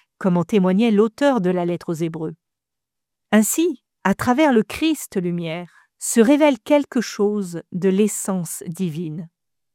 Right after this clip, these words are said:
Non seulement Dieu habite une lumière inaccessible, comme saint Paul nous le dit dans sa première lettre à Timothée, non seulement on peut l'appeler le Père des Lumières,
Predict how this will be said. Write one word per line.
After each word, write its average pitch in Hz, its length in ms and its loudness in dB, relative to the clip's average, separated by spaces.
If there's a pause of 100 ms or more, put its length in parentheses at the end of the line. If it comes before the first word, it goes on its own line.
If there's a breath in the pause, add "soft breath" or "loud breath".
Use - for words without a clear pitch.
(840 soft breath)
Non 294 220 6
seulement 330 400 0
Dieu 269 420 2 (120)
habite 247 720 0
une 190 200 4
lumière 185 480 2
inaccessible, 165 880 -8 (240)
comme 180 180 -2
saint 190 220 -4
Paul 185 240 -2
nous 170 140 -2
le 170 140 -2
dit 170 160 -4
dans 165 140 -8
sa 170 160 -10
première 170 320 -4
lettre 175 220 -6
à 156 60 -10
Timothée, 160 540 -8 (580 soft breath)
non 285 160 6
seulement 330 380 2
on 254 60 2
peut 277 120 -2
l'appeler 226 420 2
le 208 160 4 (180)
Père 311 360 0
des 190 140 4
Lumières, 277 680 -2